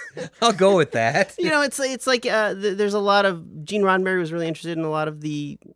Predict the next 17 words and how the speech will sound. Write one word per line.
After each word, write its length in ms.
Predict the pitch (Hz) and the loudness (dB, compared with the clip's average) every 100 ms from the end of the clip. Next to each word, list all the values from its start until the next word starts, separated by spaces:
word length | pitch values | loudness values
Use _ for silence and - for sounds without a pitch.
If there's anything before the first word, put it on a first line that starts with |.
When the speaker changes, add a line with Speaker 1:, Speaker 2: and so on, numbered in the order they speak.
| _ | _
Speaker 2:
ethical 640 | 143 - 151 151 139 135 120 | -10 -8 -6 -4 -2 -4 -6
quandaries 680 | - 131 143 131 127 123 | -4 -2 -2 -2 -4 -6
of 100 | 123 | -8
the 80 | 123 | -10
time. 680 | 117 123 127 127 123 123 120 | -10 -6 -4 -2 -4 -4 -6
And, 220 | 117 - _ _ _ _ 190 | -8 -12 _ _ _ _ -2
Speaker 1:
You 140 | 233 | 0
know 60 | 302 | 0
Speaker 2:
and 80 | 311 | -2
Speaker 1:
something? 360 | 311 294 240 | -4 -4 -6
I, 200 | - 180 | -6 -8
I, 140 | - 180 | -6 -8
that, 680 | 123 151 135 180 151 139 127 | -8 -12 -6 -6 -6 -12 -4
now 180 | 175 226 | -2 0
that 80 | 240 | -2
we 200 | 180 131 | -6 -8
were 260 | 139 147 | -4 -4